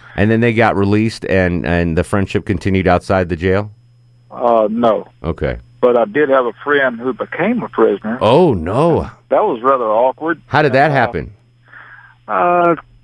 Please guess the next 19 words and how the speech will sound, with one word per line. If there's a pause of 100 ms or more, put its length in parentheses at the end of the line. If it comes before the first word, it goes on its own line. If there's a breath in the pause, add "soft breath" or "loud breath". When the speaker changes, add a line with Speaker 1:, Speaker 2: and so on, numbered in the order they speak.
(140)
Speaker 2:
the
guy (100)
fell
on
some
hard
times,
and,
uh,
he
committed
an
armed
robbery. (420 soft breath)
He
had
something
like
twelve